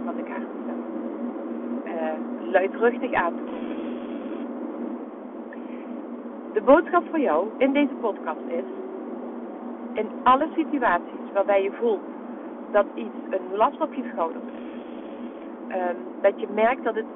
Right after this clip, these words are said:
eh, dat iets niet lekker loopt met een ander, neem een paar minuten de tijd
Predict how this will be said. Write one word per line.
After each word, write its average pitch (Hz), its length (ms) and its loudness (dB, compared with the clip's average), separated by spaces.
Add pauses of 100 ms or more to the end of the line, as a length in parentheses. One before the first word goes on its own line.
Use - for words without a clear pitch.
(120)
eh, 196 100 0 (180)
dat - 120 -2
iets - 220 -8 (100)
niet 262 180 -2
lekker - 260 0
loopt - 420 -6
met 214 160 0
een 202 100 -4
ander, 214 360 2 (2250)
neem 254 260 8 (220)
een 233 140 -2
paar 262 240 6
minuten 311 320 -2
de 226 160 -6
tijd 190 280 0